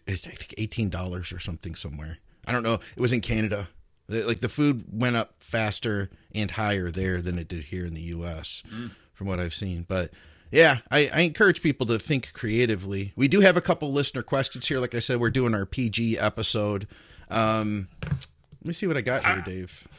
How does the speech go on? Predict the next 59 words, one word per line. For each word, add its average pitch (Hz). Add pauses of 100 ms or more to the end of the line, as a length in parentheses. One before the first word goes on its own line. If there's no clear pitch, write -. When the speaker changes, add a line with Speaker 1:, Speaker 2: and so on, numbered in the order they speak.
Speaker 2:
I 156
Speaker 1:
Yeah. 185
Speaker 2:
mean, 190
you 185
can 180
be, 180
you 151
can 170
be 165
incredibly 139
creative 117
if 104
you 101
want 107
to 95
be, 101
from 104
the 98
point 110
of 92
view 101
of 90
you 98
can 104
go 98
fish -
for 101
your 92
own 101
food. 80
You 90
can 90
go 85
trap -
rabbits 104
for -
your 85
own 82
meat. 98 (100)
Speaker 1:
Oh, 107
yeah, 113
Speaker 2:
You -
know, 123
Speaker 1:
deer. 120
Speaker 2:
you, 139
you, 160
you 123
can 123
hunt. 190
Yeah, 208
you 151
can. 143
And 139 (100)
that's 170
something 143
that's 131
probably 135
much 143
more 131